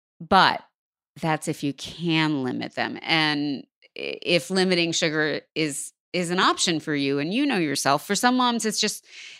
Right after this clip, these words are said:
it's really hard to curb the sweet tooth once it's chomping on a single brownie and suddenly the whole tray makes all gone.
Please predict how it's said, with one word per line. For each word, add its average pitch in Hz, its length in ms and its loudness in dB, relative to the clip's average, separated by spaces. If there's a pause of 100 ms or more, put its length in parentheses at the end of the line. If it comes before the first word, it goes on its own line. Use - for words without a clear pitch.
it's - 180 -8
really 403 380 0
hard 277 500 -2
to 233 80 -2
curb 233 460 -4
the 208 80 -8
sweet 233 340 -6
tooth 185 360 -6
once 185 320 -4
it's - 360 -14
chomping 196 600 -2
on 165 520 -2 (580)
a 170 120 2
single 196 440 0
brownie 202 500 4
and 175 400 -2
suddenly 175 420 2
the 165 140 2
whole 170 280 4
tray 170 320 2
makes 185 560 -2
all 202 160 2
gone. 208 400 2